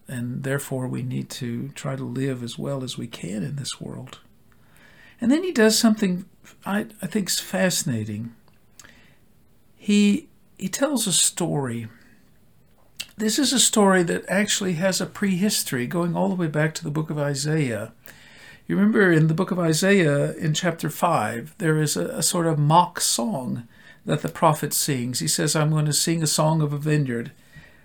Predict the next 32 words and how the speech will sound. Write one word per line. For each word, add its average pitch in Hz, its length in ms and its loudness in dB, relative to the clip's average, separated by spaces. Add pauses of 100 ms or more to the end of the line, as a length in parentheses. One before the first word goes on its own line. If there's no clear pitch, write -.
(100)
uh, 143 240 4
about 160 500 2
my 151 180 2
friend 147 340 0
who 156 120 2
planted 202 520 0
this 147 160 -2
beautiful 165 440 -2
vineyard." 147 460 0
And 143 140 -4
you 143 60 -2
think, 151 240 -4
"Ah, 247 240 -2
we're 160 160 0
about 156 240 0
to 156 100 -4
hear 156 180 2
a 139 80 0
bit 160 200 -2
of 156 100 -2
the 156 80 0
Song 156 320 2
of 156 100 -4
Solomon 113 560 0
or 139 80 -12
something 143 400 -4
like 139 240 -6
that, 175 300 -6
a 127 80 -6
love 175 300 0
song 123 420 -2
perhaps." - 560 -10